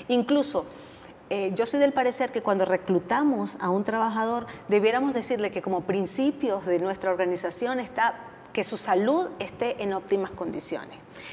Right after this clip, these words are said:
Este año se celebró el decimosexto Congreso de Salud Pública.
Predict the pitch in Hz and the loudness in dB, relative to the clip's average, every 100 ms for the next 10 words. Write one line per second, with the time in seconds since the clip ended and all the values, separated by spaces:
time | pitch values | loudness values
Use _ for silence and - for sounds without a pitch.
0 | - 226 247 269 262 277 277 - 175 165 | -4 0 4 6 6 4 0 -2 0 2
1 | 175 208 226 220 196 175 202 214 254 247 | 2 0 0 0 0 0 -2 -2 -4 -4
2 | 240 240 240 247 - - 269 269 214 190 | -4 -6 -6 -8 -10 -2 -2 0 0 0
3 | 190 202 233 214 - 170 170 - 254 226 | 0 -2 -4 -4 -2 -2 -2 0 -2 0
4 | 180 - | -4 -6